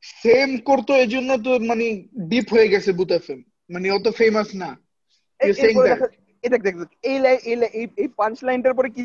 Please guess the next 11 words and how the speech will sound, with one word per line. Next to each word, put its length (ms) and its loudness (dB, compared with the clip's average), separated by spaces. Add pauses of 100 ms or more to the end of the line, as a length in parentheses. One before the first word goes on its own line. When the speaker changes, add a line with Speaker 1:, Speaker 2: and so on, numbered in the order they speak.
Speaker 2:
ছিল 220 -8
জানোস? 260 -2 (120)
এই 140 -4
লাইনটার 320 -2
পরে 200 2 (340)
রাসেল 240 -4
ভাই 220 0 (140)
এরপরে 320 -4
যা 220 -12
ঘটছে 420 -6 (420)
তা, 120 2